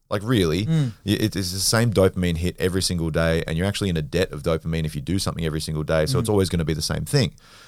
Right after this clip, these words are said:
Speaker 1: That's how drug addiction works.
Speaker 2: Mm.
Speaker 1: So my thoughts on that, a-, and something I learned from a mentor recently is, is fuck happiness. Don't put it as the forefront of your mind. Don't put it as the, the pinnacle of everything else. Leave everything as it is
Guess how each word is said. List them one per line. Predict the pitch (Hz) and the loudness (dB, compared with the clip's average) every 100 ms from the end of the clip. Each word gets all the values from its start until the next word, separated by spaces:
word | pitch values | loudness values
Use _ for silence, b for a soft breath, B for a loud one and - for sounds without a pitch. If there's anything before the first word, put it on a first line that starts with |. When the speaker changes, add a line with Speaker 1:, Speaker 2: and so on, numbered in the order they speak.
| B | B
Speaker 1:
That's | - | -2
how | 98 | 2
drug | 82 101 | 4 4
addiction | 101 87 - | 4 0 -2
works. | 78 76 - | -4 -6 -6
Speaker 2:
Mm. | 139 131 98 b b b | -4 -4 -6 b b b
Speaker 1:
So | - 107 98 90 - _ _ | 4 6 8 6 2 _ _
my | - 82 101 131 | -16 0 4 6
thoughts | 139 117 - | 6 4 4
on | 87 | 2
that, | 85 107 92 - | 6 6 4 0
a-, | - 87 - | 0 2 2
and | 90 85 | 0 2
something | 98 90 | 2 2
I | 85 | 2
learned | 85 90 | 2 0
from | - 82 | 0 0
a | |
mentor | 85 95 90 82 | 2 2 2 2
recently | 87 101 - 82 80 | 2 0 -2 -2 -2
is, | 82 - | -4 -6
is | - - | -8 -6
fuck | - 123 - | 0 2 2
happiness. | - - 82 - - - - _ _ _ - | -4 -4 -6 -8 -12 -18 -20 _ _ _ 0
Don't | 107 135 - | 4 4 2
put | - 113 | 0 2
it | 95 | 2
as | 85 | 0
the | |
forefront | 85 - 90 87 85 | 0 2 2 2 0
of | |
your | 76 76 | 0 0
mind. | 87 85 78 | 2 2 2
Don't | 92 92 | 0 2
put | - 95 | 2 2
it | |
as | 90 80 | 2 -2
the, | - 82 80 | 0 0 2
the | 80 | 0
pinnacle | - - 87 87 80 | -4 -2 -2 0 0
of | 78 | 0
everything | 80 78 87 | -2 -2 0
else. | 85 78 B B B B | 0 -2 B B B B
Leave | 90 113 147 - | 2 4 4 4
everything | 104 107 104 104 - | 4 4 2 0 2
as | 92 | 2
it | 85 | 2
is | 82 95 139 - | 2 2 0 -4